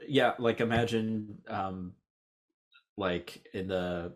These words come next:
in, in America, if explorers went out west and just decided they liked it better and lived there instead of trying to, like,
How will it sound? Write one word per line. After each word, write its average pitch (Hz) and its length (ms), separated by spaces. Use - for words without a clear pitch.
in, 92 260
in 92 140
America, 101 460
if 92 120
explorers 104 600
went 110 180
out 101 180
west 101 380
and 95 160
just 101 220
decided 101 440
they 95 120
liked 98 260
it 104 80
better 98 200
and 90 140
lived 113 200
there 92 360
instead 95 320
of 90 140
trying 90 380
to, 90 120
like, 87 420